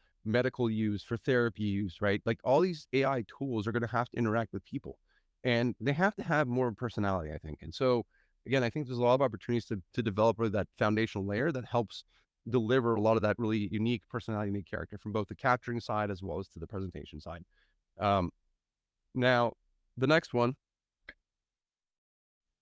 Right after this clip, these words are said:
about twenty-five minutes. Again, if anybody has any questions, feel free to jump in. I'm gonna get to some other cool stuff in a moment here. I try not to go too far down the rabbit hole in each one of these, make sure I have enough time.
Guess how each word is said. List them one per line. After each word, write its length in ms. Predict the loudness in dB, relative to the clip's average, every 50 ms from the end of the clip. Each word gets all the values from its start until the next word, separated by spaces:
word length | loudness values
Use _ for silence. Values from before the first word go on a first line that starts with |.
| _ _ _ _ _ _ _ _ _ _ _ _ _ _ _ _ _ _ _ _ _ _ _ _ _ _ _ _ _ _ _ _ _ _ _ _ -4
about 200 | -2 -2 -2 0
twenty-five 380 | 0 0 0 0 0 0 0 2
minutes. 240 | 2 0 0 -2
Again, 220 | 0 0 2 2 0 -2 _ _ -18 -6
if 100 | -4 0
anybody 200 | 0 2 2 2
has 100 | 2 2
any 60 | 0 -2
questions, 340 | 0 0 0 2 0 -2
feel 140 | 0 0 0
free 100 | 0 0
to 40 | 0
jump 200 | 2 0 2 2
in. 100 | 2 2
I'm 60 | 2
gonna 80 | 2 0
get 140 | -2 -2 -4
to 40 |
some 120 | -2 0 0
other 140 | 0 0 0
cool 180 | -2 -4 -4
stuff 200 | -2 -2 -2 -2
in 80 | 0 -2
a 40 | -2
moment 240 | 0 0 0 0
here. 200 | 2 2 0 0 -2 _ _ _ _ _ _ _ _ _ _ _ _ _ _ _ _ -4
I 280 | 0 0 2 2 0 -2 -2 -2
try 120 | 0 2
not 120 | 2 2 0
to 60 | 2
go 100 | 0 0
too 180 | 0 0 -4 -2
far 160 | 0 0 2
down 160 | 2 2 2
the 60 | 2
rabbit 200 | 2 2 2 0
hole 120 | 0 0 0
in 60 | 0
each 120 | -2 -2
one 120 | -2 0 2
of 60 | 2
these, 180 | 2 2 2
make 140 | 0 -4 -4
sure 100 | -2 -4
I 20 | -4
have 40 |
enough 160 | -4 -4 -6 -4
time. 300 | -4 -4 -4 -4 -6